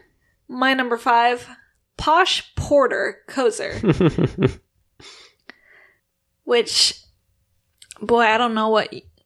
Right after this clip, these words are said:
Speaker 1: posh would be short for. Poshiana? I don't know.
Speaker 2: Uh, she was a Spice Girl. Posh Spice.
Speaker 1: Really?
Speaker 2: According to baby names dot com.
Speaker 1: Huh.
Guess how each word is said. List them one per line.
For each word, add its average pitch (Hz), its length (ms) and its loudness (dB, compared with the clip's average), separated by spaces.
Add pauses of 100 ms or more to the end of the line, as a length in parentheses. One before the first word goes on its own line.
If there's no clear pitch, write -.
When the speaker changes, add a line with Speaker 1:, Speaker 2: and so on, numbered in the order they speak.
(180)
Speaker 1:
posh 240 540 4
would 214 240 0
be 214 520 -4 (100)
short - 540 2
for. 233 420 -2 (960)
Poshiana? 240 840 -4 (160)
I 214 160 -8
don't 226 120 -8
know. 220 220 -8 (1000)
Speaker 2:
Uh, 101 340 0
she - 200 -6
was 98 120 0
a 98 60 -4
Spice - 340 -2
Girl. - 280 -10 (120)
Posh - 320 2
Spice. - 480 -8 (400)
Speaker 1:
Really? 294 140 -20 (320)
Speaker 2:
According - 240 -6
to - 60 -14
baby 87 220 -2
names 95 240 -8
dot - 140 -10
com. 110 280 -8 (200)
Speaker 1:
Huh. 233 220 -8